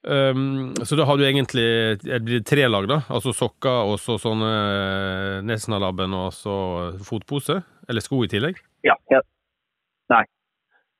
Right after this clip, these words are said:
Speaker 2: Nei, nei, det er sokker, Nesna-labb og fotposer, ja.
Speaker 1: Ja.
Speaker 2: Det stemmer.
Speaker 1: Ja. Og da holder du deg god og varm
Speaker 2: Igjen
Speaker 1: ned
Speaker 2: så
Speaker 1: til
Speaker 2: kjører jeg
Speaker 1: minus,
Speaker 2: jo
Speaker 1: minus femogtjue, tretti?
Speaker 2: Ja, kanskje kaldere også.
Speaker 1: <laughs>
Speaker 2: Ja, ja,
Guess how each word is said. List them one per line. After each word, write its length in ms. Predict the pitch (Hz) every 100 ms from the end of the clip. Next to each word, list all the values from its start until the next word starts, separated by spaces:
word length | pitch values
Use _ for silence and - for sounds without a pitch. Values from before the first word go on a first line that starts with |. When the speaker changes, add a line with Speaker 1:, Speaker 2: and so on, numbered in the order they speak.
| _
Speaker 2:
Nei, 140 | 156 170 - -
nei, 160 | - 170 160
det 120 | - 160
er 280 | 165 160 143 _ _ _ _ _ _ -
sokker, 300 | 180 143 160
Nesna-labb 480 | 151 110 107 120
og 160 | 123 123
fotposer, 460 | 143 131 98 - 101
ja. 60 | 135 -
Speaker 1:
Ja. 120 | 113
Speaker 2:
Det 120 | 139
stemmer. 240 | 143 117 - -
Speaker 1:
Ja. 80 | 139 - _ _ _ _ _ _ _ _ -
Og 80 | 131
da 100 | 135
holder 240 | 139 127
du 80 | 117
deg 180 | 113 113
god 120 | 127
og 80 | 120
varm 80 | 120
Speaker 2:
Igjen 180 | 120
Speaker 1:
ned 80 | 123
Speaker 2:
så 60 | 131
Speaker 1:
til 100 | 127
Speaker 2:
kjører 160 | 139
jeg 80 | 110
Speaker 1:
minus, 160 | 98 95
Speaker 2:
jo 360 | 101 107 - 131
Speaker 1:
minus 320 | 123 110 - - - - -
femogtjue, 500 | 131 123 110 131 120 - _
tretti? 320 | 127 120 117 139 - _ _ _ - - _ _ _ _ -
Speaker 2:
Ja, 220 | 101 107
kanskje 280 | 117 123 104
kaldere 440 | 95 113 104 90 104
også. 480 | - _ _ - -
Speaker 1:
<laughs> 380 | - 139 - 127
Speaker 2:
Ja, 80 | 135
ja, 160 | 113